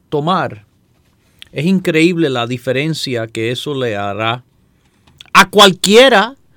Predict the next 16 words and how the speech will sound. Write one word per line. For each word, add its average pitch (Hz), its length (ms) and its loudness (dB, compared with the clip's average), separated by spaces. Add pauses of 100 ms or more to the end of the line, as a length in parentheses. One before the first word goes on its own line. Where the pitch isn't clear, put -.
(220)
No 170 220 -2
tiene 262 260 -4
que - 80 -8
estar 226 280 2
enfermo, 220 680 2
a 180 140 4
cualquiera, 180 840 2 (440)
en 139 160 -6
cuanto 170 400 0
a - 20 2
los 147 140 2
niveles 147 420 0
energéticos, 165 1200 -4 (320)
los 131 180 -2
niveles 143 440 0
inmunológicos 160 1400 0